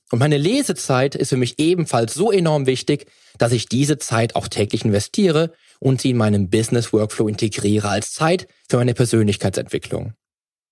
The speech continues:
Weil mich tägliches Lesen fest eingeplant im Business, bei meiner eigenen Fitness und ganz allgemein im Leben weiterbringt.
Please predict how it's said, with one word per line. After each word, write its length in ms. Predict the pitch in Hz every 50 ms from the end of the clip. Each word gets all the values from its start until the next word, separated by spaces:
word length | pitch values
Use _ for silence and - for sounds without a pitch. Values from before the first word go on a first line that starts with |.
| _ _ _
Weil 120 | - 143 151
mich 160 | 160 151 -
tägliches 500 | - 180 - - - 233 214 220 208 -
Lesen 340 | 185 165 165 165 - 151 135
fest 360 | - - 208 233 - - -
eingeplant 520 | - 185 180 165 147 - - 135 127 117
im 160 | - 117 120 117
Business, 560 | 185 247 233 - 165 156 185 - - - - _ _ _ _ _
bei 80 | - 120
meiner 280 | 127 120 123 113 104 104
eigenen 380 | 117 110 107 117 104 104 104
Fitness 400 | - - 196 - - - 156 131
und 160 | 117 120 -
ganz 240 | - - 269 262 -
allgemein 440 | - 175 160 143 139 131 127 127 135
im 120 | 127 123
Leben 380 | 107 92 90 92 - 123 120 -
weiterbringt. 680 | 127 147 160 156 - 110 92 - - 85 87 - -